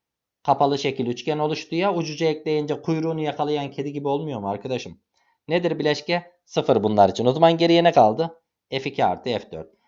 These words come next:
He, o zaman F dördün ucuna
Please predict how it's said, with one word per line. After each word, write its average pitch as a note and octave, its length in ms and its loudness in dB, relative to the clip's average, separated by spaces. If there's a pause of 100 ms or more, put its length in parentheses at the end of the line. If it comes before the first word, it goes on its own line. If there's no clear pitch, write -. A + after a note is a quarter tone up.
(100)
He, F#3 720 -4
o E3+ 120 -4
zaman E3 500 -4
F D#3+ 280 -6
dördün D#3+ 360 -4
ucuna C#3 560 -4